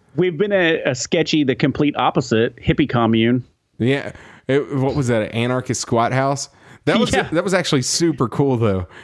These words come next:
Speaker 2: but it,
Speaker 1: Yeah,
Speaker 2: it
Speaker 1: it
Speaker 2: was
Speaker 1: was.
Speaker 2: very sketchy.
Speaker 1: That was a
Speaker 2: Um,
Speaker 1: good show.
Speaker 2: yeah, they, at the end of the show, they passed a collection plate, like, church style, and then just gave us the collection plate.
Speaker 1: <laughs> Yeah.
Speaker 2: Um,
Speaker 1: And then we booked it the hell out of there.
Speaker 2: <laughs> yeah, yeah, yeah, yeah.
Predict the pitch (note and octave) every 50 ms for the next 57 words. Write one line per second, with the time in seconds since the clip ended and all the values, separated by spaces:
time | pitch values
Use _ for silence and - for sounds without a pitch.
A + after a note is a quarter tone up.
0 | - _ - A2 C#3 C3+ C3+ - D#3 C#3 C3 B2 A#2 A#2 A#2 A#2 G#2+ C#3+ C#3 B2+
1 | B2+ A#2+ A2 - - A2+ G2+ F2+ - F2+ D#2+ - - - - - - - _ -
2 | C#3+ C#3 C3 B2 A#2 A2 C#3+ C3 - - C#3+ C#3 B2 A#2+ A2 - _ _ _ -
3 | - - - - - - _ - A#2+ B2+ D#3 D3+ C#3 D3+ C#3+ A#2+ - - C#3 D3
4 | - D#3 C#3 C#3 D3 D3+ D3+ C3+ A#2+ A2+ - - B2+ B2 A#2+ G#2+ G#2 G2+ - C3+
5 | A#2+ B2 A#2+ - - A#2+ - - G#2+ G2+ G2 G#2+ G#2+ - - G2+ G2 - - G2
6 | F#2+ F2 - G2 F#2 - - - - B2+ B2 - - - - G2+ F#2+ F#2 F#2 F2+
7 | F2+ F#2 - - A2 A2+ A2 A2+ A2 G#2 G#2+ G2+ G#2+ G2 A2 A2+ A2+ A2+ A#2+ A2+
8 | A2 - A2+ G#2 - - A2 A2+ - - - G2+ F#2 - - E2+ E2 - - -
9 | - - - - _ _ - D#4+ A3 - F#3+ F3+ E3+ E3+ - - - - - -
10 | - - - - - - - C3 C3 C3 A#2+ G#2 F2 - - - B2 A#2 C3 C#3
11 | C3+ B2+ A#2+ C3+ B2+ - - - B2+ C3+ - - C3+ - - G2+ B2 - C3+ B2
12 | B2 A#2+ A2+ A#2+ B2+ B2 A2 - G#2 G#2+ G#2 - D4 B3+ - - - - - A#4
13 | - - - - - - - - C5+ - G#4 - - - - - - C3 A2 -
14 | B2 A2 G2 G#2 - - C#3 C#3+ C3+ A#2 G#2 - _ - G#2 G#2 G#2 G#2 G2+